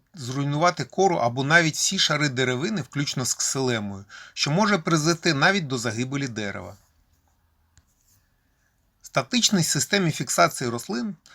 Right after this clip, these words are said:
мають ризики при сильному навантаженні, наприклад, буревій чи сильна злива, буквально руйнуватись або руйнума-, руйнувати фіксуємо рослину.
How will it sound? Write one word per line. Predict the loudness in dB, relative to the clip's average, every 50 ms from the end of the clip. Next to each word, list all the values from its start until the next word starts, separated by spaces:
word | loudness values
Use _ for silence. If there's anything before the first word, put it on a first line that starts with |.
| -20 _ _ -4
мають | 0 0 2 2 0 0
ризики | 0 0 2 2 0 -2 -2 -6
при | -8 -4 -4 -4
сильному | 0 2 4 4 4 2 2 0 0 -2
навантаженні, | 0 0 0 0 2 6 8 8 8 8 4 -2 -6 -8 -10 -12 -16 _ -10
наприклад, | -8 -8 -4 -2 -2 -2 -2 -4 -8 -8
буревій | -6 -6 -4 -2 0 0 2 2 2 2 0
чи | -2 -4 -4 -2
сильна | -2 -2 0 0 0 0 -2
злива, | -2 -2 -2 -2 -2 -4
буквально | -6 -6 0 6 8 8 8 8 6 2 2
руйнуватись | 2 2 2 4 6 4 4 4 2 -4 -4 -4
або | -4 -2 2 2 4 4
руйнума-, | 2 0 -2 -2 -2 -2 -2 -2 -2 -4 -6 -14
руйнувати | -10 -6 -4 -4 -2 -2 -2 2 2 2 2 2 -4
фіксуємо | -4 -4 -10 -10 -6 -2 0 0 2 2 0 -2 -2
рослину. | -4 -4 -6 -6 -8 -8 -8 -10